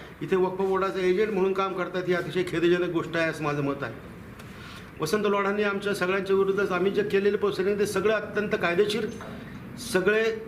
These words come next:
केस लॉ सपोर्टिंग आहेत. त्यांनी आमच्याविरुद्ध केलेली फौजदारी खटला जो आहे त्याला आम्हाला बोलवण्यात झाल्यास आम्ही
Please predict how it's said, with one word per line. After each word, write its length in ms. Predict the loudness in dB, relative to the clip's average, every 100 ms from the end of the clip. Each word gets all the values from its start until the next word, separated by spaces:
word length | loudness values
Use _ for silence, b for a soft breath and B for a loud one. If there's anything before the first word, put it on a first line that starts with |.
| -8 0
केस 200 | 2 2
लॉ 100 | 2
सपोर्टिंग 400 | 2 2 2 2
आहेत. 180 | 0 -2 -8 B B B
त्यांनी 160 | 0 2
आमच्याविरुद्ध 460 | 2 2 2 2 2
केलेली 340 | 2 2 0
फौजदारी 320 | -2 2 2
खटला 300 | 2 0 0
जो 140 | 0 0
आहे 120 | 0
त्याला 220 | 0 0
आम्हाला 260 | 0 -2 0
बोलवण्यात 400 | 2 2 2 2
झाल्यास 260 | 0 0
आम्ही 180 | 0